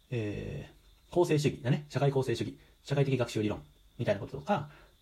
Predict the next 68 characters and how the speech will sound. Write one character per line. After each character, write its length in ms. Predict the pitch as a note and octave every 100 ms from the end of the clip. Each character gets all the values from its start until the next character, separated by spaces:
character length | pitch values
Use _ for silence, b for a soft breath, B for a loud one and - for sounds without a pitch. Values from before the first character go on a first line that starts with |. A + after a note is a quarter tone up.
| -
え 300 | - D3 D3
ー、 20 |
社 120 | -
会 160 | C#3 C#3+
構 120 | C#3
成 140 | C#3 C3
主 80 |
義 140 | B2+ B2
学 160 | A#2+
習 160 | - A2+
観 120 | -
っ 40 | -
て 80 | G2+
い 20 |
う、 40 |
ま 60 | A#2+
あ、 20 |
分 100 | D3
か 80 | D3+
ち 100 | D#3
合 40 |
う 40 | D3+
こ 80 |
と 60 | D3
で 60 | C#3
学 120 | A#2+
習 100 | A#2
す 100 | A#2
る 40 |
よ 60 | A#2+
っ 40 |
て 120 | -
い 20 | G#2
う 40 |
よ 80 | G#2
う 20 |
な 140 | G2+ - B
話 340 | - G2 - - -
だ 80 | A#2
っ 20 |
た 80 | G3
り、 140 | -
ピ 180 | - F3+
ア 40 |
ジ 60 | A#2+
ェ 40 |
の 120 | C#3+
発 140 | - -
達 140 | D3
段 100 | D3
階 80 | C3+
理 80 | A#2+
論、 140 | G2+ - _ b b b _ -
え 100 | A2
ー、 40 |
ビ 60 | A#2+
ゴ 80 | F3+
ツ 80 | -
キ 80 |
ー 20 | C#3+
の 140 | -
発 140 | -
達 120 | C#3 -
再 120 | C3
建 120 | C3
説 160 | B2+ D#3
領 160 | A2
域、 300 | - F#2 -